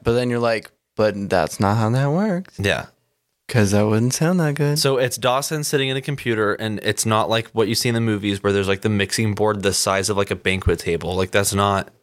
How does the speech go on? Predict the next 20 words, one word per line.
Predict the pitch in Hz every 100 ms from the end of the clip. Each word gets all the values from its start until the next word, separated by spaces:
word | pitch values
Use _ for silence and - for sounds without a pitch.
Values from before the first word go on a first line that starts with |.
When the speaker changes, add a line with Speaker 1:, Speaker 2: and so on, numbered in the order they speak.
| _ _ -
Speaker 1:
Gosh, | 131
that | -
would | 151
be | 151
so | 104 104 123
Speaker 2:
anything. | 123 113
Speaker 1:
miserable | 104 113 117
to | 110 104
do. | 104 107 110 131
Speaker 2:
Yeah, | 123 98
that's | 107 113
not | 143 127
anything. | 107 139 147 123 -
Speaker 1:
<laughs> |
Speaker 2:
It's | 110 - -
all | 107 110 107
on | 104 104
your | 95
computer. | 98 101 87 - - -
So | - 147 131 123